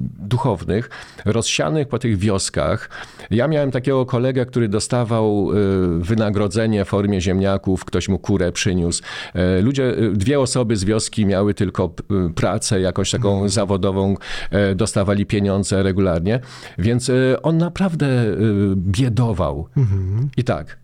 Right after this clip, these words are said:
Speaker 1: biedował, nie miał jakiejś takiej możliwości zarobku, bo księdzu nawet nie, nie wolno podejmować pracy zarobkowej.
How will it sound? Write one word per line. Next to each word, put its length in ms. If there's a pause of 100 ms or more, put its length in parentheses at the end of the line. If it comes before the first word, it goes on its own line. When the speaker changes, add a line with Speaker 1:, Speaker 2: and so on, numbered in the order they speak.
Speaker 1:
biedował, 760 (840)
nie 280
miał 380
jakiejś 420
takiej 280
możliwości 960
zarobku, 720
bo 500
księdzu 320
nawet 240
nie, 120 (240)
nie 140
wolno 360
podejmować 680
pracy 440
zarobkowej. 760